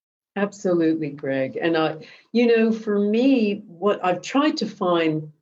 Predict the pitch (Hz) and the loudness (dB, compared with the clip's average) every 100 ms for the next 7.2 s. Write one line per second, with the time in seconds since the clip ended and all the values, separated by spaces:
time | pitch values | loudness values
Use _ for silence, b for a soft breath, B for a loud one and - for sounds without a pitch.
0 | _ _ _ _ _ _ _ 156 156 - | _ _ _ _ _ _ _ -6 -4 -4
1 | - 196 180 160 139 - 147 135 - - | 0 2 2 0 0 -6 -4 -4 -8 -16
2 | _ _ _ _ _ _ 151 165 156 - | _ _ _ _ _ _ -4 0 0 -2
3 | - - 180 185 - - 156 143 135 190 | -10 -4 0 0 -2 0 0 0 0 2
4 | 185 160 - - 165 151 131 147 139 135 | 2 0 -4 -6 -4 -4 -4 -2 0 0
5 | 135 139 - _ _ _ - - 214 196 | 0 -4 -12 _ _ _ -14 -4 0 0
6 | 190 175 175 165 - - 175 170 156 139 | 0 0 0 0 -4 -6 -2 0 0 -2
7 | 135 | -6